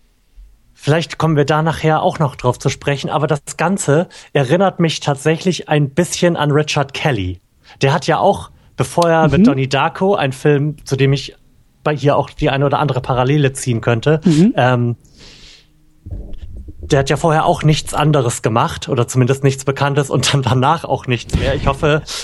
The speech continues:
Speaker 1: ich hoffe, dass es bei, äh, Robert Mitchell anders sein wird.
Speaker 2: Ja,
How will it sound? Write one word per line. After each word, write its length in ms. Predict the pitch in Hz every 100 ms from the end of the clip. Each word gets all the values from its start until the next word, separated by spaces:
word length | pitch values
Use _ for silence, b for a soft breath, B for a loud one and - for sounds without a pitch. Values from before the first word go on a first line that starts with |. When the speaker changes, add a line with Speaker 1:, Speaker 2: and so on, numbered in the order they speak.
| 196
Speaker 1:
ich 160 | 135 190
hoffe, 200 | - 156
dass 200 | 151 143
es 280 | 143 135 - B B B B -
bei, 260 | 131 131
äh, 580 | 147 127 127 127 131 104 - - b b 131
Robert 260 | 135 135 139
Mitchell 280 | 139 151
anders 420 | 127 139 123 110 -
sein 280 | 98 98
wird. 340 | 92 98 101 - -
Speaker 2:
Ja, 340 | 175 165 175